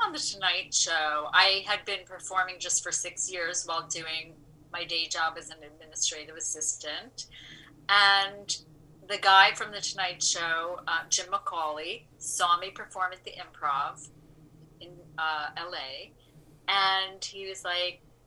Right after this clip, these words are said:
"Would you like to do The Tonight Show?" So I said, "Yeah, of course." So I flew back to Boston 'cause I had a day job, and then I came back a week later, and I had two friends with me, and the whole experience was like,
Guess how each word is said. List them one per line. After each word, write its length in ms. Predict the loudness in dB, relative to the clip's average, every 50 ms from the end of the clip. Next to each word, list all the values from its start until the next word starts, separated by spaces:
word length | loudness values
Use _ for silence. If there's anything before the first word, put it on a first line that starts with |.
| _ -20 -20 -20 -12
"Would 160 | -10 -8 -6
you 60 | -2
like 200 | -2 -2 -2 -4
to 120 | -6 -8 -8
do 460 | -8 -8 -8 -10 -12 -14 -14 -14 -16 -18
The 80 | -14 -12
Tonight 440 | -10 -10 -10 -8 -10 -10 -8 -6 -6
Show?" 320 | -6 -4 -4 -6 -8 -10 -12 -18 _ -20 -20 -16
So 160 | -14 -12 -10 -8
I 180 | -8 -8 -8
said, 240 | -10 -10 -12 -12 -12 -12 -10
"Yeah, 480 | -6 -4 0 2 2 4 4 2 2 0 -6 -12 -16
of 160 | -18 -16 -14
course." 460 | -14 -14 -12 -12 -6 -4 -2 -2 0 -2
So 360 | -2 -2 0 2 2 4 4
I 100 | 4 4 2
flew 200 | -2 -8 -8 2
back 300 | 6 6 6 6 4 2
to 80 | -4 -2
Boston 520 | 0 4 6 6 6 4 2 0 -2 -4 -6 -8 -8 -8
'cause 180 | -10 -8 -4
I 40 | -2
had 220 | -2 -2 -2 -4
a 20 | -6
day 200 | -8 -10 -8 -6
job, 300 | -2 0 0 0 0 -2
and 80 | -6
then 100 | -12 -8 -8
I 60 | -6
came 240 | -6 -6 -8 -8 -2
back 280 | 0 2 2 2 0 -2
a 60 | -6
week 280 | -8 -10 -12 -14 -12 -10
later, 600 | -8 -8 -8 -8 -8 -6 -4 -4 -4 -6 -8 -12 -18 -20 -20 -20 _ _ -6
and 80 | -4
I 60 | -2 -2
had 180 | -2 -4 -4
two 180 | -6 -6 -6 -8
friends 460 | -6 -4 -2 -2 -2 -4 -6 -8 -6
with 160 | -8 -10 -10 -12 -14 -12
me, 380 | -10 -8 -8 -8 -8 -10 -16 -20 -20 _ _ -20 -20 _ -20 -20 -6 -2
and 800 | 2 2 4 4 2 2 0 -2 -8 -14 -12 -6 -4 -4 -4 -6 -8 -16 -20 -20 -20 -20 -20 -20 -20 -20 -20 _ -20 -20 _ -20 -20 _ -20 -20 _ _ _ -20 -20 -20 _ _ _ -20 _ _ _ _ _ _ _
the 80 | -4
whole 600 | -4 -4 -4 -6 -8 -8 -8 -6 -4 -4 -4 -4
experience 1040 | -6 -8 -8 -4 -4 -4 -4 -4 -6 -4 -4 -6 -6 -6 -8 -10 -10 -8 -8 -8 -6 -8
was 300 | -10 -8 -8 -10 -10 -6
like, 500 | -4 -2 -2 -2 -2 -4 -8 -10 -14 -18